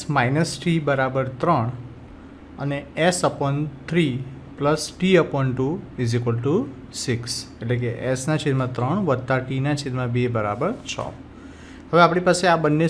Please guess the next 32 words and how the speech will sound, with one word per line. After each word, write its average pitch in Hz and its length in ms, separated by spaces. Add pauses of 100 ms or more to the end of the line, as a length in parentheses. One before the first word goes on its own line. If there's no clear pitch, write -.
સમીકરણો 143 480
આપ્યા 135 320
છે, - 120 (540)
એમાં 160 160
આપણે 190 260
શું - 160
કરીશું? 143 460
તો 156 40 (100)
પહેલામાં 139 360
પહેલું 135 280
જે 143 120
સમીકરણ 131 480
પહેલું 120 360
છે, 131 120 (260)
સમીકરણ 131 480 (960)
એક, - 220 (600)
એસ 151 220
માઇનસ 135 360
ટી 165 240
બરાબર 127 360 (220)
ત્રણ 156 240 (120)
એ 131 120
સમીકરણમાં 120 880 (580)
તો 120 140
લખીશું 131 480 (400)
એસ 135 220
માઇનસ 127 260
ટી, 139 340 (480)
આ 147 60 (100)
સમીકરણ 127 540
જે 135 100 (100)
છે 180 140